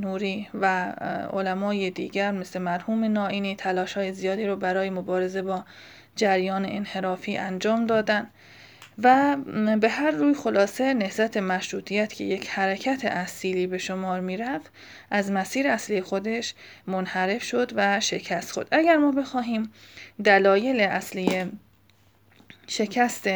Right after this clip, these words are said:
نهضت مشروطیت رو عرض بکنیم، یکی حذف نگرش مشروطه مشروعه بود که مشروطه غربی در برابر اون مشروطه مشروعه بود. دو الگویی که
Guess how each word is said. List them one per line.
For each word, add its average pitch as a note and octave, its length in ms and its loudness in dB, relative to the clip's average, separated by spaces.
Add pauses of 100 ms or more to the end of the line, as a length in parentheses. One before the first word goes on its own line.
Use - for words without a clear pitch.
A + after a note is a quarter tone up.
(540)
نهضت F#3+ 440 0
مشروطیت F#3+ 800 -2
رو F#3 360 0
عرض F#3+ 260 0
بکنیم، A3 520 -2
یکی C#4+ 260 0
حذف A#3+ 400 -2
نگرش F#3+ 560 -2
مشروطه F#3+ 640 -2
مشروعه G3 540 -2
بود B3+ 340 -4 (800)
که A3 440 2 (560)
مشروطه F#3 1000 0 (360)
غربی F#3+ 400 4
در F#3 240 6
برابر F#3 500 2
اون A3+ 160 0
مشروطه G3+ 1000 -2
مشروعه F#3 640 0
بود. F#3 280 -6 (600)
دو G#3+ 80 6
الگویی F#3+ 640 4
که F#3 400 -2